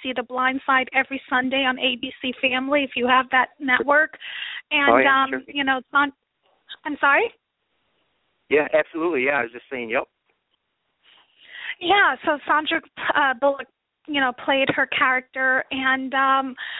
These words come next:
Speaker 1: um, I have a few other authors and, and, and doing different things. And basically, one of the, the, the really great opportunities that I had was, uh, last year. Um, I had an opportunity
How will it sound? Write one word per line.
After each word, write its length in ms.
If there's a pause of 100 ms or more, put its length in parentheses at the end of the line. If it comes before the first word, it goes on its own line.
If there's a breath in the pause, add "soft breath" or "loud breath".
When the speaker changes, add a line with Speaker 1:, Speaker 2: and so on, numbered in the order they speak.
(800 loud breath)
Speaker 1:
um, 360 (600 loud breath)
I 140
have 80
a 160
few 100
other 240
authors 800
and, 180 (100)
and, 300
and 180
doing 200
different 380
things. 400
And 220 (380 loud breath)
basically, 480
one 220
of 80
the, 140 (200)
the, 220 (500)
the 180
really 300
great 400
opportunities 760
that 100
I 80 (180)
had 300
was, 180
uh, 220
last 460
year. 420 (480 loud breath)
Um, 540 (180)
I 100
had 140
an 160
opportunity 880